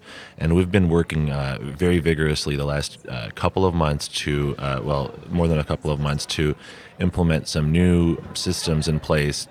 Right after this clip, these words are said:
to better identify pro bono opportunities for both, uh,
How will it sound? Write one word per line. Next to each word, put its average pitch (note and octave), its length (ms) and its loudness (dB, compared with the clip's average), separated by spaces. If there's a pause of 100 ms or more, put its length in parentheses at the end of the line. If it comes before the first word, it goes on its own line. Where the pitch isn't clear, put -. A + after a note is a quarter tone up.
to D2 460 0 (100)
better E2+ 460 4 (680)
identify D#2 840 2 (200)
pro E2+ 160 2
bono E2 260 2
opportunities F2+ 840 0 (240)
for - 120 0
both, E2 480 2
uh, C2+ 280 -4